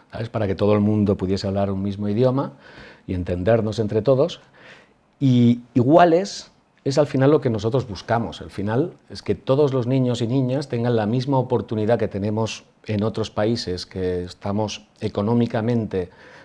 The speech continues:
más avanzados, dil-, dile así, ¿no? Que tenemos men-, menos problemas económicos y nuestros niños pueden practicar ese deporte. Pues queríamos eso, que, que todos tengan esa misma oportunidad, ¿no? Y a través de ese deporte, ¿sabes?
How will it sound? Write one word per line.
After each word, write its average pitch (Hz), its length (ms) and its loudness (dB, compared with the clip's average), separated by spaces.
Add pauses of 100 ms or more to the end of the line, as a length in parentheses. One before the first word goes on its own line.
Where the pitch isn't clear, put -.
(120)
más 95 200 -8
avanzados, 127 600 0
dil-, 95 320 -6
dile 98 200 -4
así, 143 260 -4
¿no? - 180 -6 (100)
Que - 120 -12
tenemos 95 340 -6
men-, 104 320 -4
menos 110 240 -2
problemas 107 380 -4
económicos 107 480 -2
y 95 40 -8
nuestros 90 360 -8
niños 98 280 -4
pueden 101 380 -6 (360)
practicar 98 440 -6
ese 98 160 -6
deporte. 123 460 -2 (1200)
Pues 135 160 0
queríamos 170 320 2
eso, 170 220 -2 (280)
que, 107 580 4
que 107 100 0
todos 151 240 0
tengan 127 220 -2
esa 107 180 -2
misma 104 220 -2
oportunidad, 98 480 -2
¿no? 113 140 0
Y 104 380 2 (220)
a 110 120 0
través 117 340 2
de 170 80 4
ese 147 160 0
deporte, 139 540 0 (440)
¿sabes? 92 320 -4